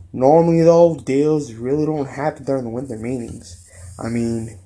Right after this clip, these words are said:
we'd all, we'd all like them to happen during the winter meetings, but it just doesn't happen. Uh,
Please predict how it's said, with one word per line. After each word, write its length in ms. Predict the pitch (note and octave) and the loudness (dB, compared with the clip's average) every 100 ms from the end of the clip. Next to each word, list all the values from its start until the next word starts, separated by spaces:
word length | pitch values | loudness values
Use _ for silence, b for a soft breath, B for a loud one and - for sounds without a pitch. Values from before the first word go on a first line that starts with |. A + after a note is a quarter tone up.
| - | -8
we'd 180 | A#2 B2 | 0 2
all, 220 | B2 A#2+ - | 4 2 0
we'd 160 | B2 | 2
all 180 | C#3+ B2+ | 4 4
like 220 | A#2 B2 | 2 -4
them 160 | D3 C#3+ | -2 -2
to 60 | - | -2
happen 320 | C#3+ - D3 | -4 -4 -4
during 180 | D3 C#3+ | -2 0
the 60 | |
winter 220 | C#3+ C#3+ | -2 -4
meetings, 640 | D3+ D3+ D#3+ D#3+ D#3+ - - _ - B B B B B _ - - _ _ _ _ - - _ - - - - - - - - - - - - B B B - - | -6 -4 -4 -4 -8 -12 -20 _ -20 B B B B B _ -20 -20 _ _ _ _ -20 -20 _ -14 -14 -20 -20 -20 -20 -20 -20 -20 -14 -14 -16 B B B -10 -8
but 140 | A2+ | -8
it 80 | A2 | -6
just 200 | B2+ B2+ | -8 -6
doesn't 180 | A#2 A#2+ | -8 -6
happen. 340 | A#2+ A#2 G#2 | -6 -8 -6
Uh, 420 | A#2+ A#2+ A#2 A#2+ | -2 -2 -2 -4